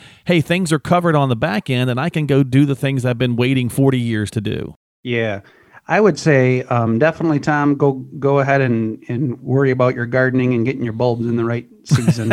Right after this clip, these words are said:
Speaker 1: <laughs>
Speaker 2: and we'll, we'll worry about your financial stuff. So,
Speaker 1: Well, and that's a great
Speaker 2: um,
Speaker 1: reason
Speaker 2: yeah.
Speaker 1: for a review, too. Just have the conversation and see. Maybe it's the right fit. Maybe it's not, you know?
Speaker 2: Absolutely. And there is a reason people do things on their own, but, you know, I just recently met with one of these, um, folks, and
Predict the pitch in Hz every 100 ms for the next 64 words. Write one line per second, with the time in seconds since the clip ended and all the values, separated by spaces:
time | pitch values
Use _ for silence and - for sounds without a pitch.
0 | - - 120 127 135 147 135 151 151 151
1 | 143 131 123 120 120 - 120 117 110 113
2 | 101 - - - - 240 226 - - 226
3 | - 135 127 135 - 175 170 160 135 117
4 | 156 220 117 226 147 104 - 185 208 180
5 | 175 170 151 139 180 226 151 131 - 202
6 | 139 151 185 - 180 175 170 - 233 -
7 | 110 110 156 - 208 269 - - 110 98
8 | 135 - 131 131 127 170 180 202 151 117
9 | - - - 214 233 294 185 147 135 135
10 | 139 135 131 135 139 131 120 117 120 160
11 | 156 156 - 175 151 143 170 175 202 -
12 | - 165 160 156 147 143 139 131 - _
13 | 131 117 113 110 123 139 226 - 123 113